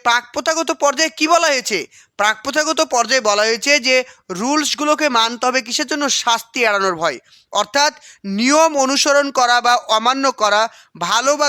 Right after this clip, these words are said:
খারাপ পরিণত দ্বারা নির্ধারিত হয়। আমি যদি রুলস বা রেগুলেশন না মেনটেন করি তাহলে আমাকে কি করা হবে? শাস্তি প্রদান করা হবে। সেই শাস্তি থেকে বাঁচার জন্য কি করতে হবে আম-, আমাদেরকে? রুলস বা রেগুলেশনকে মেনে চলতে হবে। তাই এখানে আমাদের সঠিক আনসার অপশন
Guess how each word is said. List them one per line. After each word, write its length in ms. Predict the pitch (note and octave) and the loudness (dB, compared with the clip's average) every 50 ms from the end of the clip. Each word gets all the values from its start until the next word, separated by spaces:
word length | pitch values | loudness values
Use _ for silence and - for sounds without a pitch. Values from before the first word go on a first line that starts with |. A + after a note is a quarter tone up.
| C#4+ - A3+ | -2 -2 -2
খারাপ 240 | A3+ A3 A#3 A#3+ A#3 - A#3 | 0 2 2 0 -2 -2 -2
পরিণত 300 | A3+ A3 A3 A#3 A3+ - G#3 G3 | -2 -2 -2 -4 -6 -6 -4 -2
দ্বারা 160 | A3 A3+ A#3 A3+ | -2 -2 0 -2
নির্ধারিত 360 | G#3 F3+ E3 F3 E3+ D#3 - D#3+ | -2 -2 -2 -4 -4 -4 -6 -6
হয়। 180 | D#3 C#3 A2+ - - - - - - F3+ | -6 -6 -6 -8 -14 -20 -14 -8 -4 -4
আমি 140 | G#3+ B3 D4 D4 D4+ | -2 -2 -2 0 0
যদি 140 | D#4 D4 D#4 | 0 0 0
রুলস 360 | B3+ A#3 B3 B3+ C4+ C#4 B3+ A#3 A#3 | -2 -2 -4 -4 -4 -4 -4 -2 0
বা 60 | B3+ A#3+ | 0 0
রেগুলেশন 540 | A3+ A3 A3 G#3 A#3 A#3+ A#3 A3+ - B3+ A3 G3+ F#3+ | 2 0 -2 -2 -2 -2 -2 -2 -2 -2 -2 -2 -2
না 80 | F3+ F#3+ | -2 0
মেনটেন 380 | G3 F#3+ G3 G3+ - G#3+ G#3+ G#3+ - | 0 -2 -4 -2 -2 -4 -4 -2 0
করি 180 | G#3+ A3+ C4+ D4+ D#4+ - - - - _ | 0 0 2 0 -2 -2 -6 -12 -18 _
তাহলে 160 | - A3+ A3+ G#3+ G#3+ | -4 -2 -2 -2 -2
আমাকে 180 | G#3+ A3 - B3+ | -2 -4 -6 -6
কি 120 | G3+ B3 A3+ A#3+ | -8 -6 -4 0
করা 140 | C4 C4+ C#4 | 2 2 2
হবে? 160 | C#4+ D4+ D4+ B3+ F3+ - _ _ - - - | 2 2 0 0 0 -4 _ _ -12 -8 -4
শাস্তি 400 | - B3+ B3+ B3 - - - D4 C#4 - | -2 0 -2 -2 -4 -6 -8 -8 -6 -4
প্রদান 240 | A#3 A3 G#3 G#3 G3 F#3+ F3+ | -2 -2 0 0 -2 -2 -2
করা 140 | F3+ F3 F3 E3+ | 0 0 0 0
হবে। 160 | E3+ D3 C#3 - - - - - - | -2 -4 -6 -14 -14 -18 -16 -8 -4
সেই 140 | C4 C4 A#3+ - - | -2 0 0 0 0
শাস্তি 360 | A#3+ A3+ A#3 - - - D#4 D4+ - | 0 0 -2 -2 -4 -4 -4 -2 0
থেকে 200 | D#4 D#4 - D#4 D4 A#3 A3 | -2 -2 0 0 0 0 0
বাঁচার 280 | G#3 G#3 - C4 C#4 B3+ | 0 0 0 -2 -2 0
জন্য 200 | B3 C4+ B3+ B3 A#3+ | -2 -2 -2 -2 -4
কি 140 | - - A3 - G#3+ | -8 -8 -8 -6 -6
করতে 180 | G#3 - - G#3+ | -6 -4 -2 -2
হবে 140 | G#3+ G#3 G3 | 0 0 -2
আম-, 160 | F#3+ G3 F#3+ - F#3+ | -4 -4 -6 -4 -2
আমাদেরকে? 400 | F#3 G3 F#3+ G3 F#3 - C4+ D4 D#4 D#4 - - - _ - F3+ F#3 | -2 0 -2 -2 -4 -4 -2 -2 -2 -2 -6 -14 -18 _ -10 -6 -4
রুলস 280 | A3 C4 D4 D4 C4 A#3+ B3 | -2 -2 -2 -2 -4 -2 -2
বা 80 | A#3+ A3+ | 0 0
রেগুলেশনকে 760 | F#3+ G3 G3 G3 G#3 G#3 G3+ - - A3+ G#3+ G#3 B3+ D4 D#4 - - - _ _ - F3 F#3+ | 0 0 -2 -2 -2 -2 -2 -2 -4 -6 -6 -4 -2 -2 -2 -2 -4 -12 _ _ -12 -6 -4
মেনে 200 | G#3 G#3+ G#3+ G#3 F3+ | -2 -2 -2 -2 -4
চলতে 240 | G3 F3+ F3 - E3+ | -4 -6 -6 -6 -6
হবে। 180 | D#3+ D#3+ C3+ A#2+ - _ _ _ _ | -6 -6 -6 -10 -14 _ _ _ _
তাই 120 | - G#3 G#3 | -6 -4 -2
এখানে 200 | G#3+ C4+ D4 - C#4+ | 0 0 0 0 0
আমাদের 180 | B3 A3+ G#3+ G#3+ - | 0 0 -2 -2 -2
সঠিক 220 | G#3+ G3 F#3+ G3 G3 | -2 -2 -2 -2 -2
আনসার 280 | G3 G3 G#3 A3+ G3 F3+ | -2 -2 0 0 0 0
অপশন 260 | - - - F#3+ | -2 -4 -8 -6